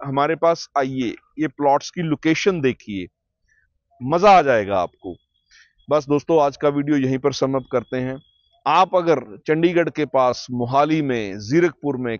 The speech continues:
खरड़ में, न्यू चंडीगढ़ में किसी भी तरह की residential या commercial property खरीदना चाहते हैं, या आपके पास कोई, इसी area में आपके पास कोई property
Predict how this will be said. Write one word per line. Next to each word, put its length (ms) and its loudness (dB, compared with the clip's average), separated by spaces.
खरड़ 360 2
में, 260 -4
न्यू 220 0
चंडीगढ़ 540 -4
में 160 -8
किसी 360 -4
भी 140 -2
तरह 240 2
की 300 -2
residential 760 -2
या 240 2
commercial 520 -2
property 600 -4
खरीदना 460 -6
चाहते 340 -6
हैं, 240 -16
या 140 2
आपके 480 0
पास 280 0
कोई, 260 -4
इसी 300 -2
area 280 2
में 120 -2
आपके 280 -2
पास 220 -2
कोई 160 -6
property 580 -4